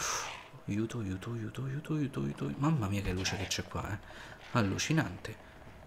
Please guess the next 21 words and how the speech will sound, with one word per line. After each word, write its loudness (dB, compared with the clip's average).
Ah 2
no, 8
è 6
cascato, 4
è 2
cascato 2
soldato. -6
Mamma 10
mia, 12
all'ultimo 10
abbiamo 6
saltato, 8
forse 8
non 6
ce 6
la 8
facciamo. 6
Eh 0
sì, -2
invece. -2
Finito? 2